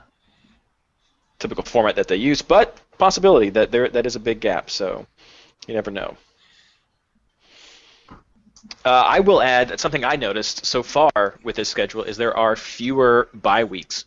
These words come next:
this year than there were last year. I think there are seventy-some bye weeks last season, and currently there's only fifty-something bye weeks right now. So I, now, I, I do think that will change, especially after C C L, when we find some more teams are gonna have to be traveling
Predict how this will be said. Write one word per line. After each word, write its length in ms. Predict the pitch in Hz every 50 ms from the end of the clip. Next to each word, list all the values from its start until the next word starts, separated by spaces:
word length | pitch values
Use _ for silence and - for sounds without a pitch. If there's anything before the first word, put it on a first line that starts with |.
| _ -
this 280 | 101 104 101 - -
year 120 | 104 98 95
than 100 | 92 92
there 140 | 92 87
were 120 | 82 85 82
last 340 | 82 82 85 87 - - -
year. 220 | - - - - _ _ _ _ _ - - - - - _ _
I 60 | - -
think 220 | - 104 98 -
there 300 | 104 95 95 95 95 92
are 60 | 92
seventy-some 880 | 90 - - - 120 117 110 113 104 107 - - 117 110 107 107 107 104 107
bye 240 | 98 101 104 110
weeks 340 | 107 107 107 104 - - -
last 320 | 107 107 107 107 107 - -
season, 260 | 113 110 104 107 104
and 180 | 101 98 98
currently 360 | - - 147 147 135 120 110 104
there's 160 | 104 98 107
only 160 | 101 101 95
fifty-something 880 | - - - 143 - - 107 - - 98 90 - 92 87 87 87 90 _ _ _ - - _ _ _ _
bye 220 | - 95 90 90 92
weeks 300 | - 92 92 - - -
right 180 | 87 80 -
now. 300 | - 92 92 82 73 -
So 160 | - - 82 95
I, 100 | 101 95
now, 520 | 92 90 87 87 85 82 82 85 - - _ _ _ _ _ _ _ _ -
I, 200 | 101 92 92 92
I 60 | 98
do 140 | 98 113 117
think 160 | - 113 98
that 140 | 104 104 90
will 80 | 95
change, 340 | - - 107 98 95 95 -
especially 440 | - - - 92 92 - 95 92 87
after 200 | 90 92 - 101
C 180 | - - 98 90
C 220 | - - 95 92
L, 140 | 92 95 95
when 160 | 95 92 90
we 20 |
find 300 | 90 - - 92 90 90
some 140 | - - 98
more 120 | 92 90 90
teams 540 | - - 95 92 90 90 90 - - - _ - - - - - _ -
are 40 | 90
gonna 160 | - 90 90
have 140 | 90 92 90 -
to 60 | 85
be 320 | - 95 90 87 87 87
traveling 680 | - - - 90 92 95 87 92 90 90 87 87 90